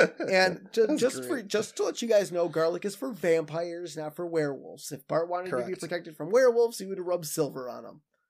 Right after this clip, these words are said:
Speaker 2: Yep.
Speaker 1: Um, and so now Burns is in his office looking at the video of, of Marge, and he's, you know, drawing a mustache and horns on Mother, on, uh, Marge's head.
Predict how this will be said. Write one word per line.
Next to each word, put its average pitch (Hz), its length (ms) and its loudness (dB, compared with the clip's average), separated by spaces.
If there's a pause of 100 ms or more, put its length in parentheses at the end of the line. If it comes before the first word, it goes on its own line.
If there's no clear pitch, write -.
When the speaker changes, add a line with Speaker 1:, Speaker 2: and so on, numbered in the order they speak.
(260)
Speaker 2:
Yep. 131 240 -2 (560)
Speaker 1:
Um, 165 580 -2 (500)
and 180 220 0
so 175 220 6
now 165 240 4
Burns 156 360 0
is 143 120 -8
in 147 100 -2
his 143 140 -4
office 208 640 2
looking 156 300 -6
at 143 120 -2
the 151 60 -8
video 147 400 -4
of, 135 300 -12 (160)
of - 80 -20
Marge, 208 640 0
and 156 120 -6
he's, 156 320 -8 (520)
you 190 100 -2
know, 180 160 4
drawing 160 380 2
a 139 40 -6
mustache 165 800 2
and 135 120 -10
horns 175 640 -2
on 151 180 0
Mother, 156 520 0
on, 147 260 -4
uh, 143 180 -4
Marge's 151 420 -2
head. 202 360 4